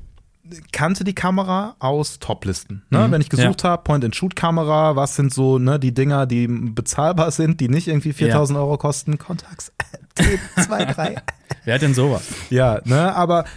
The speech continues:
Speaker 1: da war die immer so mit dabei und dann
Speaker 2: Ja.
Speaker 1: hab ich immer mal gesucht und, äh, günstig war die jetzt nicht.
Speaker 2: Nicht. Ja, der Preis ist hart gestiegen, die ist so richtige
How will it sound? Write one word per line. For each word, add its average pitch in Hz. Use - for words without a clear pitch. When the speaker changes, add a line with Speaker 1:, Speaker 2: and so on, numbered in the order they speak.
Speaker 1:
da 160
war 185
die 185
immer 196
so 165
mit 180
dabei 156
und 151
dann 151
Speaker 2:
Ja. 147
Speaker 1:
hab 156
ich 151
immer 147
mal 143
gesucht 143
und, 139
äh, 127
günstig -
war 135
die 139
jetzt 113
nicht. 120
Speaker 2:
Nicht. -
Ja, 101
der -
Preis 117
ist -
hart 143
gestiegen, 151
die 135
ist 120
so 123
richtige 143